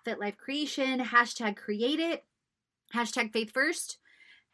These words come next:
And if you leave a review, we always do shout outs. And for screenshots and things like that, we enter you into monthly giveaways. And maybe if you want this ebook, you could end up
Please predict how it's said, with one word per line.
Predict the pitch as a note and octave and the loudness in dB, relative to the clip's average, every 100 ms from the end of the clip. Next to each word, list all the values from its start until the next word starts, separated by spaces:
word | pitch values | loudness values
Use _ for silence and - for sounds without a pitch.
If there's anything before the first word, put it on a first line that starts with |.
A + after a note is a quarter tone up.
| - | -2
And | B3 B3+ B3+ B3 A#3+ A#3 | 2 4 4 2 0 0
if | G#3+ A3+ A3 - - | 2 2 0 -4 -4
you | G#3+ A3+ | -2 0
leave | A3+ G#3+ | 0 2
a | |
review, | G3+ G3+ C4 D#4 D#4 C#4 | 2 0 -4 -4 -2 -4
we | A3+ F3+ - | -6 -6 0
always | A#3+ B3 | 2 2
do | A3 | 0
shout | G#3+ B3+ B3 | -2 2 4
outs. | C4+ C4+ B3+ - | 6 4 2 -4
And | A3+ A3 G#3+ | -2 0 0
for | |
screenshots | G#3 - C4+ C4+ C4 B3 A#3+ G#3+ | -4 -4 -6 -4 2 4 4 0
and | G#3+ | -4
things | G#3+ G#3 | -2 -4
like | G3 | -2
that, | A#3 A3+ A3+ | 2 4 4
we | G#3+ - | 0 -4
enter | G#3 G#3 | -4 -2
you | G#3 F#3+ G3 | -2 -4 -6
into | - G3 G3+ - F#3+ | -6 -8 -6 -8 -6
monthly | F#3 - F#3+ | -8 -8 -2
giveaways. | F4 F#4 A3+ F#3+ A3+ C4+ - | 0 4 4 4 2 -2 -2
And | G#3 G3+ | 0 2
maybe | G3 A3 A3 A#3 A3+ A#3 - - - - - | 2 2 0 0 2 0 -4 -16 -20 -6 2
if | G#3 - - | 4 2 0
you | G#3 G#3+ | 0 4
want | G#3 G3+ | 4 4
this | F#3 | 4
ebook, | D#4+ D#4 G3 G#3+ F#3 | 6 6 6 4 -2
you | F#3+ | -4
could | A3 G3+ | -2 -2
end | F3+ F3+ | -2 2
up | F#3+ F#3 | 4 4